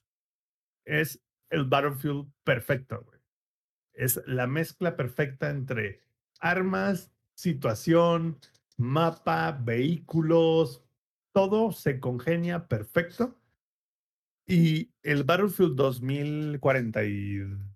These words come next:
dos que anunciaron simplemente nos da esa nostalgia del Battlefield cuatro otra vez, güey.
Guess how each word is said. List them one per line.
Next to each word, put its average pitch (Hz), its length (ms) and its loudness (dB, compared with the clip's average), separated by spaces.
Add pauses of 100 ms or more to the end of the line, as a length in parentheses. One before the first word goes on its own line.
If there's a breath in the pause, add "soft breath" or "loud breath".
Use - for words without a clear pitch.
(120)
dos 202 460 0
que - 80 -2
anunciaron 135 520 0 (1040)
simplemente 180 800 4
nos 151 240 -2
da 135 120 4
esa 143 180 0
nostalgia 123 480 -2
del 110 120 0
Battlefield 113 380 -2
cuatro 117 420 -4 (140)
otra 117 500 0
vez, 107 280 -4
güey. - 160 -14